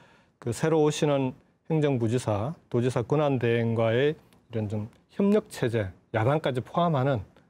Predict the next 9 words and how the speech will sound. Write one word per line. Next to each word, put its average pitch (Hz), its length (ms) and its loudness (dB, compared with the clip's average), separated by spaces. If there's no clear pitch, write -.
도에서의, 135 640 2
우리 127 220 2
도에서도 151 560 2
좀, 127 220 0
어, 104 280 -4
협치와 131 680 0
당정청 127 500 -2
협력이 131 300 2
이루어지는 117 640 0